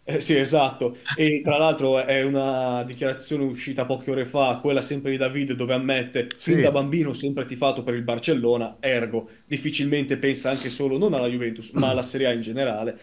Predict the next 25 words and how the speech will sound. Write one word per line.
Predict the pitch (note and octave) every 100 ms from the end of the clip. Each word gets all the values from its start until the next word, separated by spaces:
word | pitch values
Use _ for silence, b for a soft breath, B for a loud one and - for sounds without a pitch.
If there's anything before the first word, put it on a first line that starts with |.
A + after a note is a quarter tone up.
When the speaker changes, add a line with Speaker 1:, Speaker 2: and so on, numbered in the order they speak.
| B B
Speaker 1:
Quindi | C#3 C3+
David | B2+ C3+ C3+
lo | B2
lascerei | A#2 B2+ C#3+
perdere. | C3 A2+ A#2 B2 B2+ - -
E | - D#3+
altre | E3+ D#3+ C#3
prime | C3+ E3+ E3
punte | D#3+ F#3 F3 D#3+
di | D3
ruolo | C#3+ D#3+ D#3+ C#3 B2
che | B2
potrebbero | B2 C3 C#3 C#3 B2+
fare | C3+
al | C3+
caso | C3+ C3+
della | C3 B2
Juventus, | A#2+ C#3+ D3 C#3 A#2 A#2+
i |
vari | A#2 B2+ C3 B2 - -
Šeško, | - C3+ C3+ B2+ - D3 C#3 C3+ C3+
Gyökeres | C3 C3+ C3 C3+ C3 B2
e | B2+
così | B2 B2 C#3
via, | A#2+ B2 A#2